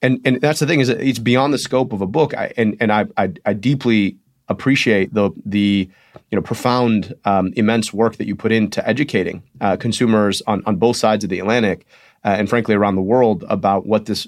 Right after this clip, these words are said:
food is doing to us. And, and that is the work. But, you know, in, in our country, it's just so frustrating to know that this is part of our global export.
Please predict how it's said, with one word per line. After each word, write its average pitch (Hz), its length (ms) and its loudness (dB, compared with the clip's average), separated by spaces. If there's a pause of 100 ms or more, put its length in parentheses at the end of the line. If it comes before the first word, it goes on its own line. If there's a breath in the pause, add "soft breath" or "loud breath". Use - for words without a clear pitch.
(120)
food 113 200 0
is 87 100 -6
doing 117 280 0
to 95 140 -2
us. 85 200 -2
And, 92 160 -6
and 104 100 0
that 110 140 2
is 104 220 -2 (340 soft breath)
the - 80 -8
work. 151 240 2
But, 113 180 -2 (400 soft breath)
you 117 100 0
know, 113 180 2
in, 135 240 -2
in 123 120 2
our 139 120 2
country, 113 640 0 (580)
it's 127 160 0
just 135 200 0
so 135 220 2
frustrating 127 600 0
to 104 100 -4
know 110 340 2
that 104 240 -2
this 127 220 -2
is 156 80 -4
part - 260 0
of 120 100 0
our 104 140 2
global 101 420 -2
export. - 480 -8